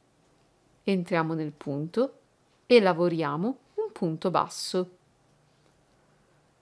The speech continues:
Vi consiglio di segnare questo punto con un marcatore. Così sappiamo che da questa maglia comincia e termina il nostro giro.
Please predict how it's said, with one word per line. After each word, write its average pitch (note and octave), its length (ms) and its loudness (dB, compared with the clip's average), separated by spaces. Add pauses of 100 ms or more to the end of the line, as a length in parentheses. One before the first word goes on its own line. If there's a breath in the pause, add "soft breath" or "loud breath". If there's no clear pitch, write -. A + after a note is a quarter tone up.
Vi C#4 140 6
consiglio C4+ 560 4
di E3+ 140 0
segnare F3 500 2
questo A3+ 400 0
punto E3 480 0
con D#4+ 180 4
un G3 140 4
marcatore. E3+ 880 0 (480 soft breath)
Così G3+ 320 4
sappiamo G3+ 600 4
che F#3 100 0
da F3+ 140 2
questa F#3+ 360 0
maglia F#3+ 460 2
comincia A#3+ 520 4
e F#3 80 -2
termina F#3 600 2
il E4+ 180 4
nostro G3+ 440 2
giro. F3+ 540 0